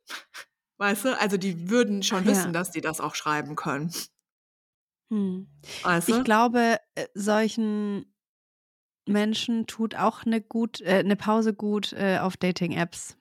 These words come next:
Speaker 1: Oh ja.
Speaker 2: Also,
Speaker 1: Oh
Speaker 2: einfach
Speaker 1: ja.
Speaker 2: mal nicht sich mit solchen Menschen,
Speaker 1: Ja.
Speaker 2: ähm,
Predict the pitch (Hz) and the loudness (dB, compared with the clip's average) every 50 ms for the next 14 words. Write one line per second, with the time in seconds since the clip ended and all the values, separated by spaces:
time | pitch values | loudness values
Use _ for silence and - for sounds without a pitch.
0 | _ - 214 214 214 214 208 202 208 202 - - - - - 160 160 151 135 131 | _ -4 2 6 8 8 8 8 6 4 -2 -8 -12 -8 -4 -2 0 2 2 2
1 | 117 113 123 139 147 - - _ _ - - - - 202 196 214 208 214 220 226 | 2 0 0 0 -2 -4 -8 _ _ -20 -18 -10 -6 -4 -2 0 2 4 4 4
2 | 190 190 220 170 170 156 202 196 202 196 196 196 - - 185 190 202 208 202 - | 4 2 0 0 0 0 0 0 2 0 0 -2 -4 -4 -4 -2 0 0 0 -2
3 | - - - - - - _ _ _ _ _ _ _ _ _ - - 190 196 185 | -6 -10 -12 -12 -12 -12 _ _ _ _ _ _ _ _ _ -6 0 2 2 2
4 | - - 185 175 - 170 180 185 - 196 180 180 175 180 - - 185 180 175 175 | 2 0 -2 -2 0 2 0 2 2 0 0 0 0 -2 -2 -2 -2 -2 0 -2
5 | 165 - 160 165 160 240 202 - - 175 | -2 -2 0 0 2 2 2 2 0 -2